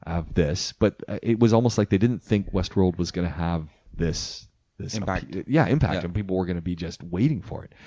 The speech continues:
Speaker 1: And so they were working on it, just starting, but the story wasn't quite finished. And he was just grumpy 'cause people were asking questions. It was like, "I don't know."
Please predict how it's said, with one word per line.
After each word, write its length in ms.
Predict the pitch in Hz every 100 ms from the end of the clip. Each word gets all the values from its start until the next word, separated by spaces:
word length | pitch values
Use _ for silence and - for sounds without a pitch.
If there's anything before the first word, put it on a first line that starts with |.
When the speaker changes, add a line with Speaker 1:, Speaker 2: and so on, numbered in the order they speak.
| - - _ -
Speaker 1:
And 200 | 113 113
so 140 | 131
they 80 | 117
were 140 | 110
working 340 | 101 196 - 101
on 200 | 87 82
it, 280 | 85 - -
just 200 | 127 123
starting, 260 | 151 185
but 100 | 101
the 60 | 104
story 340 | - 165 240
wasn't 280 | 127 - 110
quite 220 | - 104
finished. 560 | - - 277 190 - - - - - _
And 480 | 127 135 139 135 127 -
he 120 | 160
was 140 | 185
just 140 | 127 98
grumpy 320 | 123 190 117
'cause 140 | 98
people 200 | 151 -
were 60 | 107
asking 260 | 113 - 101
questions. 300 | 262 208 -
It 100 | 104
was 120 | 110
like, 180 | 110 -
"I 140 | 92 95
don't 140 | 113
know." 240 | 180 -